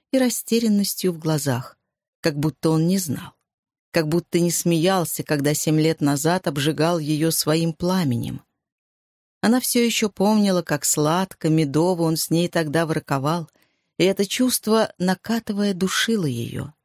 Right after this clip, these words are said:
«Зачем он тянет? Какой смысл во всей этой пустой болтовне?» если они оба знают, чем всё кончится? «Просто сожги меня уже», мысленно пожелала она. «Спали меня дотла».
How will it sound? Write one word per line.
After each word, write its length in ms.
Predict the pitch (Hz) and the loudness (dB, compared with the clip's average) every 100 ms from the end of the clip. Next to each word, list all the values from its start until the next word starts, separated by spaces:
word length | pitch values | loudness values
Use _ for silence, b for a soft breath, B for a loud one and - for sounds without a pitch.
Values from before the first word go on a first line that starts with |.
| _ _ _ _ _ _ | _ _ _ _ _ _
«Зачем 360 | - - - 202 | -6 -2 0 2
он 120 | 220 | 0
тянет? 540 | - 277 226 143 - _ _ _ _ _ _ | 0 0 0 0 -6 _ _ _ _ _ _
Какой 300 | 175 - 226 | -4 0 0
смысл 640 | - 208 220 254 247 202 | 2 2 4 4 2 -2
во 140 | 185 190 | 0 -2
всей 300 | - 202 202 | 0 0 0
этой 300 | 196 196 185 | -2 -2 -4
пустой 480 | - 165 - 208 190 | -4 -6 -2 0 0
болтовне?» 760 | 160 151 151 147 151 165 208 - _ _ _ | 0 -2 -2 2 2 2 0 -6 _ _ _
если 380 | 156 185 185 180 | 0 2 2 0
они 280 | 175 170 160 | 2 2 2
оба 380 | 147 180 156 127 | 2 0 0 0
знают, 520 | 139 156 175 196 - | 0 0 0 -2 -4
чем 260 | - 202 | -2 0
всё 220 | 190 - 202 | 0 -2 -4
кончится? 720 | - 220 160 - - - - _ _ _ _ _ _ _ | 0 0 0 -4 -8 -10 -12 _ _ _ _ _ _ _
«Просто 340 | - 156 - 147 | -4 -2 -2 -4
сожги 500 | - 151 147 165 247 | -2 -2 -2 2 2
меня 280 | 202 123 113 | 2 0 -2
уже», 340 | 113 113 127 b b b | -4 -4 -6 b b b
мысленно 460 | 160 156 - 147 147 | 0 0 0 -2 -2
пожелала 520 | 151 147 139 139 139 | -2 -2 -2 -2 0
она. 320 | 139 139 143 _ _ _ _ _ _ _ | 0 -2 -4 _ _ _ _ _ _ _
«Спали 440 | - - 185 180 | -6 0 2 4
меня 280 | 185 180 180 | 4 4 2
дотла». 480 | 175 170 190 185 | 0 -2 -4 -4